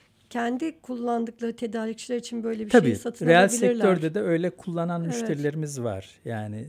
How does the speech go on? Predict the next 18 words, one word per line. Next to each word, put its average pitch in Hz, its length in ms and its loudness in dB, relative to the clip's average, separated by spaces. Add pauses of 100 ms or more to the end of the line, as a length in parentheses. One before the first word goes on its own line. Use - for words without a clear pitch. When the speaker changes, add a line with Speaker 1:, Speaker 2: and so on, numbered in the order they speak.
Speaker 2:
e, 117 280 -12
bu 165 80 -6
şekilde 127 540 -6
bu 160 100 0
anlamda 123 500 -4
bayilerine 135 640 -2
bakıyor. 98 460 -12 (520)
Veya 147 120 -10
sigorta 156 480 -2
şirketleri - 500 -10
acentalarına 107 840 -4
bakıyor. 98 400 -12
Speaker 1:
Hmm. 220 640 -6
Speaker 2:
Aynı 202 220 4
zamanda 190 400 0
fırsatlar 170 720 -2
da 98 60 -6
görüyor. 104 460 -14